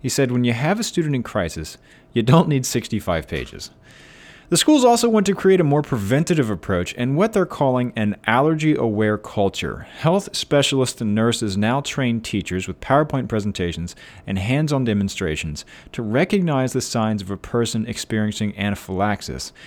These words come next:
and how to use an epinephrine auto-injector, or EpiPen.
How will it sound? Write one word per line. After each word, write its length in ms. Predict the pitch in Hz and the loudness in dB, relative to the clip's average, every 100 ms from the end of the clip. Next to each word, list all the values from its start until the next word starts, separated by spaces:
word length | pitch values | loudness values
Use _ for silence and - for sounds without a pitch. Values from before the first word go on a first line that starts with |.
| - - | -14 -6
and 100 | 95 | -2
how 200 | 117 156 | 0 2
to 80 | |
use 260 | 170 123 117 | 2 2 2
an 120 | 107 - | 0 -2
epinephrine 640 | 131 139 139 110 104 107 - | -4 -2 -2 -2 -2 -4 -2
auto-injector, 760 | 98 104 92 92 - - - | 0 0 -2 -4 -4 -6 -8
or 360 | - 90 90 92 - - _ - | -8 -4 -2 -4 -8 -20 _ -4
EpiPen. 540 | 98 80 - - - | -4 -4 -6 -10 -12